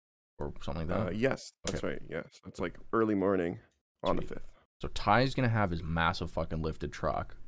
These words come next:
Speaker 1: um, ready. So we're going to, I, I'm still not a hundred percent sure what my day looks like right away, 'cause that's on the Thursday, right? And then I
Speaker 2: Yeah.
Speaker 1: booked
Speaker 2: Uh,
Speaker 1: it.
Speaker 2: yeah, I think
Speaker 1: Yeah,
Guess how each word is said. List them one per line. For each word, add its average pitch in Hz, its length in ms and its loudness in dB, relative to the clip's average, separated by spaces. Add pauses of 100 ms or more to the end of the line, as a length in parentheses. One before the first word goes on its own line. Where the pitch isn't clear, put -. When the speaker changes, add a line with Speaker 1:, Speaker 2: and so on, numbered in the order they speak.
(100)
Speaker 1:
um, 76 320 -2
ready. 67 360 -2 (100)
So 78 340 0 (560)
we're 110 180 4
going 110 280 4
to, 85 480 0 (640)
I, 107 160 4
I'm 120 160 6
still 160 160 8
not 139 160 6
a 123 40 4
hundred 131 200 4
percent 120 200 4
sure 113 160 4
what 90 280 4 (220)
my 87 260 4 (160)
day 82 220 4
looks 82 240 0
like 92 180 0 (200)
right 71 200 -2 (100)
away, 73 460 0
'cause - 100 -10
that's 107 220 2
on 107 180 2
the 95 80 4
Thursday, 78 460 -2
right? 62 240 -2 (1300)
And 90 60 0
then 90 80 2
I 82 100 2
Speaker 2:
Yeah. 104 120 0 (160)
Speaker 1:
booked 107 180 4
Speaker 2:
Uh, 98 140 4
Speaker 1:
it. 107 80 8
Speaker 2:
yeah, 95 60 0
I 92 40 -8
think - 180 -10
Speaker 1:
Yeah, 80 220 6